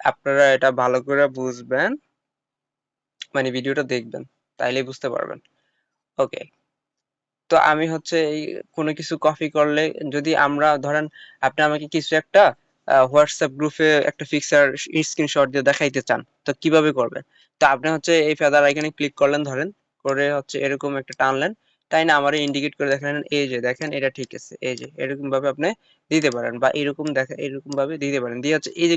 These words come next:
কপি অপশন আছে, কপি অপশনে ক্লিক করবেন। কপি অপশনে ক্লিক করে যদি এখানে এসে যদি পেস্ট করে দেন, তাহলে কিন্তু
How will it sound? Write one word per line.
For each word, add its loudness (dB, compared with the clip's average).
কপি 4
অপশন 0
আছে, -8
কপি 2
অপশনে 0
ক্লিক -4
করবেন। -8
কপি 0
অপশনে -4
ক্লিক -8
করে 0
যদি -4
এখানে -4
এসে -4
যদি -4
পেস্ট 0
করে 2
দেন, 4
তাহলে 2
কিন্তু -4